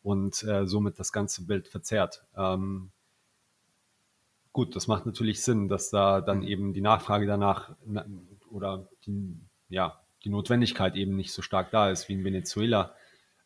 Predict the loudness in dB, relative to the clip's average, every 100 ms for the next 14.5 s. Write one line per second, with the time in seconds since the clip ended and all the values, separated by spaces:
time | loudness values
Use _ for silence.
0 | 0 2 2 0 -2 -4 -8 _ _ _
1 | -16 -2 4 6 6 2 4 6 4 0
2 | -16 _ _ _ _ 2 4 4 0 0
3 | 4 4 4 4 0 0 4 6 8 6
4 | 4 2 0 -6 -4 2 2 2 2 0
5 | -2 -6 -10 -10 -4 -4 -4 -6 0 2
6 | 4 2 2 2 -2 -6 -10 -10 -4 2
7 | 6 6 4 2 -4 -8 -4 -2 0 0
8 | 0 -6 _ _ _ _ _ _ -14 -6
9 | -6 -2 0 4 4 2 2 4 4 6
10 | 4 0 -4 -4 0 0 4 6 4 2
11 | -10 -2 2 4 4 2 0 -6 _ _
12 | _ _ -6 2 4 4 2 2 4 4
13 | 2 -6 -6 -2 4 6 6 4 0 -6
14 | 2 4 4 2